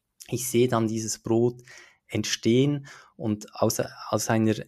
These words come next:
Resonanzbegegnung gehst du dann eigentlich immer auch, äh, verändert, äh, draus hervor. Und das Resonanz ist im Gegensatz zur Brand Story, kannst du in dem Sinn eigentlich nicht gestalten,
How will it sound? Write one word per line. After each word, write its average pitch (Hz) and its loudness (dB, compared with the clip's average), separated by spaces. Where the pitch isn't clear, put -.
Resonanzbegegnung 127 4
gehst 120 2
du 120 2
dann 110 2
eigentlich 113 0
immer 117 2
auch, 113 2
äh, 110 -6
verändert, 127 0
äh, 107 0
draus 117 6
hervor. 104 0
Und - -6
das - -6
Resonanz 113 2
ist 123 -4
im 110 -4
Gegensatz 127 -2
zur - -6
Brand 110 0
Story, 127 0
kannst 110 -2
du - -4
in 110 -2
dem 113 0
Sinn 117 -4
eigentlich 120 -6
nicht 123 -2
gestalten, 131 0